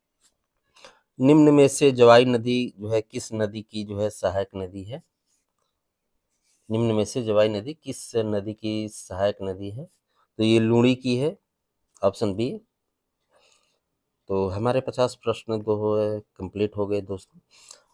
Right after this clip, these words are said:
और ये किसी भी एग्जाम के लिए इंपॉर्टेंट रहेंगे। और इसी तरीके की वीडियोस पाने के लिए चैनल को जरूर सब्सक्राइब कीजिए, बेल आइकन को प्रेस ज-,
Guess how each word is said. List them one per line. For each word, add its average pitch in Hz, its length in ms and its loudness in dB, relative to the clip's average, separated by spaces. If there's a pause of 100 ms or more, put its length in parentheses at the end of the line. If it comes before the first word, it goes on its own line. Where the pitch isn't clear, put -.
(120)
और 95 320 4
ये 110 220 -2
किसी 123 340 -8
भी 123 120 -4
एग्जाम 110 300 -6
के 113 140 -12
लिए 110 100 -4
इंपॉर्टेंट 104 500 -6
रहेंगे। 113 440 -10 (300)
और 92 400 -4
इसी 104 200 -12
तरीके 110 380 -8
की 110 80 -12
वीडियोस 104 580 -10
पाने 98 200 -6
के 101 140 -12
लिए 104 120 -4
चैनल 95 240 -10
को - 160 -16
जरूर 98 260 -14
सब्सक्राइब 113 480 -6
कीजिए, 127 680 -10 (500)
बेल 113 200 4
आइकन 107 260 2
को 107 120 -14
प्रेस 107 360 -4
ज-, 87 220 -16